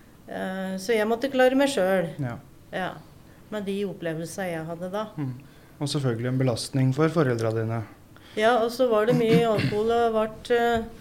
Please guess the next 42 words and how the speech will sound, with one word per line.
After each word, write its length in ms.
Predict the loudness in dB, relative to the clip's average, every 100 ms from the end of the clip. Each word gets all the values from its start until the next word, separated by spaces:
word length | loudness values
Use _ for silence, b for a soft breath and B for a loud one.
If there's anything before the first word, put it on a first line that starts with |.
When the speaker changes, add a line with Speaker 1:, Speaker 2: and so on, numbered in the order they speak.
| B B B
Speaker 1:
nå 80 | -6
klarte 320 | 4 4 4
å 40 | 2
beholde 320 | 4 4 4
jobben 320 | 4 2 2 0
sin. 200 | 4 4
Han 120 | 4
far, 240 | 2 2 4
eh, 260 | 2 2
var 160 | 0 -2
vel 140 | -2 -4
mest 240 | -4 -6
periodedranker, 1000 | -4 -4 -4 -6 -6 -6 -6 -4 -2 0
men, 180 | -2 -4
eh, 400 | -6 -6 -6 -6
mor, 300 | -6 -6 -6
hun 460 | -6 -4 -4 -4 -8 B B B B B -4
begynte 340 | -2 -2 -2
vel 200 | -2 -2
å 60 | -2
dre-, 420 | -2 -4 -4 -6
drekke 480 | -2 -2 -4 -6 -4
mer 520 | -2 -2 0 0 0
og 60 | 0
mer 340 | 0 -2 -2
når 180 | -2 -4
han 140 | -4
sluttet 340 | -6 -6 -6 -4
å 80 | -2
jobbe. 320 | -2 -2 -2 -2 -4
Speaker 2:
Mm. 120 | -2
Speaker 1:
Og 60 | -2
da 100 | -2
var 140 | -6
det 160 | -4 -4
mye 300 | -4 -4 -6 -8
piller 480 | -6 -6 -6 -8 -6
og 160 | -6 -8
alkohol. 500 | -6 -2 0 0 -4 -8 -4
Speaker 2:
Mm. 200 | -2 -4 B B B B B B -20
Speaker 1:
Så 340 | -18 -10 -8 -6 -6 -4
det, 800 | -4 0 0 2 0 -2 -4